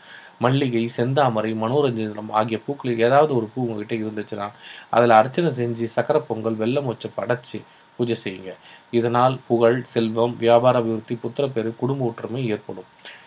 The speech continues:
இந்த எல்லா பரிகாரத்தையும் நீங்க செஞ்சுட்டே இருக்க, ஏதாச்சும் ஒரு வாரம் வாரம் ஏதாச்சும் ஒரு பரிகாரம் செய்யுங்க. கண்டிப்பா உங்க வாழ்க்கை ஒரு நல்ல முன்னேற்றம் ஏற்பட்டு உங்களை வந்து செல்வம், அஹ், வீட்ல லட்சுமி கடாட்சம் ஏற்பட மட்டும் இல்லாம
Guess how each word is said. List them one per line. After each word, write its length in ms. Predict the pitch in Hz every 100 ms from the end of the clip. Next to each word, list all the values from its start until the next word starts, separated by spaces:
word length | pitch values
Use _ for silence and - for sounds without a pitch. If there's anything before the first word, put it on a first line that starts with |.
| _
இந்த 180 | 123 123
எல்லா 400 | 117 117 156 160
பரிகாரத்தையும் 480 | 135 160 147 123 131
நீங்க 200 | 120 110
செஞ்சுட்டே 400 | 117 123 131 147
இருக்க, 420 | 139 113 110 110 - - - -
ஏதாச்சும் 320 | 113 127 131 139
ஒரு 100 | 113
வாரம் 260 | 113 123
வாரம் 220 | 120 127
ஏதாச்சும் 280 | 120 117 120
ஒரு 100 | 120 113
பரிகாரம் 400 | 113 123 110 -
செய்யுங்க. 440 | 117 120 104 101 95 - - -
கண்டிப்பா 440 | 120 139 135 131
உங்க 140 | 127 110
வாழ்க்கை 360 | 110 120 127
ஒரு 180 | 113 107
நல்ல 300 | 110 127 165
முன்னேற்றம் 480 | 123 131 143 127 113
ஏற்பட்டு 520 | 107 - 107 110 110 - - - -
உங்களை 260 | 127 127 120
வந்து 280 | 127 170
செல்வம், 460 | 156 131 151 151 123
அஹ், 120 | 120
வீட்ல 300 | 120 147 147
லட்சுமி 340 | 120 113 147 139
கடாட்சம் 420 | 131 127 127 120
ஏற்பட 280 | 120 123 113
மட்டும் 220 | 117 135
இல்லாம 340 | 127 110 107